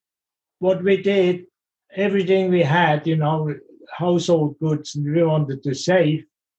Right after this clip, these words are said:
uh, I built wooden boxes and we shipped them to Switzerland to my parents. So that took care of the stuff we wanted to keep. And for the trip itself, <laughs> we,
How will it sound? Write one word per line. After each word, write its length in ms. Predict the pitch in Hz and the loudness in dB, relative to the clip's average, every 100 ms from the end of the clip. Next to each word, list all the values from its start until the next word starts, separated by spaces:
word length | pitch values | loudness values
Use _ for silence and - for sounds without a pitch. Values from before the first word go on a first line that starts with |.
| _ _ _ - | _ _ _ -8
uh, 280 | 156 156 151 | -2 0 0
I 180 | 151 185 | 0 0
built 440 | 185 190 175 156 - | 2 4 4 2 0
wooden 420 | 151 185 175 165 | 0 2 2 2
boxes 760 | 147 175 185 - 196 196 - - _ _ _ _ | 2 2 0 -4 -2 -2 -4 -14 _ _ _ _
and 260 | 156 156 151 | -2 0 2
we 80 | 170 | 0
shipped 440 | - 175 180 - | 0 0 0 0
them 340 | 180 180 - - | 0 0 -2 -4
to 100 | 156 | -2
Switzerland 760 | 147 165 180 - 170 170 165 | 0 0 0 0 0 0 0
to 80 | 160 | 0
my 260 | 151 139 139 - | 0 0 -4 -2
parents. 680 | 147 160 143 110 - - - _ _ _ _ _ _ _ _ | 0 2 0 -4 -10 -18 -20 _ _ _ _ _ _ _ _
So 260 | - 156 147 | -2 2 4
that 280 | 165 170 - - | 2 0 -2 0
took 240 | 160 143 | 0 2
care 240 | 156 156 | 2 4
of 160 | 151 143 - - _ _ _ _ | 2 0 -6 -20 _ _ _ _
the 60 | 143 | -8
stuff 420 | - 160 151 - | -2 0 0 0
we 120 | 147 | 0
wanted 460 | 147 147 143 - 127 | 2 2 0 -4 -8
to 140 | 127 | -8
keep. 520 | - 165 165 135 139 _ _ _ _ _ _ _ _ - | -4 0 2 0 -4 _ _ _ _ _ _ _ _ -4
And 520 | 151 151 147 143 135 | 0 2 2 0 -6
for 220 | - 160 156 | -10 -4 -2
the 160 | 156 | 0
trip 400 | 143 175 196 196 | -2 0 0 0
itself, 640 | 160 151 - 175 175 175 - | -2 -2 0 2 2 -2 -2
<laughs> 0 | |
we, 260 | 170 160 | 2 2